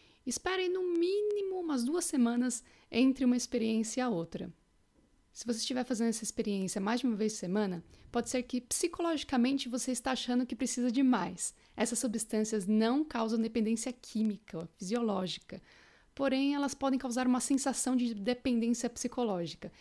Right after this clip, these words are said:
especialmente se sua vida não tá muito bem, é, às vezes você quer se manter naquele estado alterado de consciência. Então, tenta respeitar os seus limites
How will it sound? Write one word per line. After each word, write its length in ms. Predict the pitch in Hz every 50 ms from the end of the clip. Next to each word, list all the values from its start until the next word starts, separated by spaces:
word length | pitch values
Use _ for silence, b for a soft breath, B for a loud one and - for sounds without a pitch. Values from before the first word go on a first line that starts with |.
| B B B B
especialmente 640 | - - - 277 269 277 302 269 247 247 269 262 -
se 140 | 277 254
sua 260 | 247 - - 285 254 240
vida 500 | 185 226 233 196 233 226 220 208 190 190
não 160 | 190 196 202
tá 140 | - 240 214
muito 240 | 214 214 214 -
bem, 500 | 180 165 196 196 214 220 226 226 214 208 B B B B B B B B B -
é, 260 | - 180 180 180 180
às 120 | 185 190 180
vezes 180 | 214 214 202
você 280 | 196 196 220 - - 214
quer 200 | - 233 220 214 -
se 140 | - - 226
manter 420 | 233 240 240 220 226 - 226 226
naquele 320 | 226 220 214 220 - 202 202
estado 320 | - - - - 202 196
alterado 500 | 196 196 190 - 214 190 190 185 175 175
de 120 | 170 190
consciência. 680 | - - 214 196 - - - 220 196 175 170 - - 196 b b b b b b b b b -
Então, 400 | 208 - - 214 220 233 233 233 b b b b b b b b _
tenta 280 | - 220 226 240 240 -
respeitar 720 | 240 240 - - - 233 202 - _ - 196 190 190 208 240 226 -
os 80 | - -
seus 240 | - - 208 202 185
limites 720 | 208 214 202 202 208 214 240 226 - - 277 262 247 -